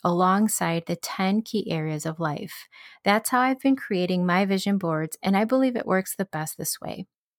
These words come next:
I'll share a link in the show notes to a popular post on creating a vision board that'll motivate you to stay the course. So if you've never heard of the ten key areas of life,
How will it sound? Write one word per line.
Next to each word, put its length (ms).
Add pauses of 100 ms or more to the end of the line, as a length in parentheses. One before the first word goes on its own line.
(340)
I'll 100
share 320
a 80
link 240
in 80
the 140
show 260
notes 440
to 180
a 40
popular 540
post 480
on 160
creating 460
a 60
vision 360
board 380 (340)
that'll 240
motivate 540
you 140
to 100
stay 260
the 120
course. 520 (380)
So 160
if 100
you've 100
never 300
heard 200
of 60
the 100
ten 300
key 220
areas 320
of 160
life, 260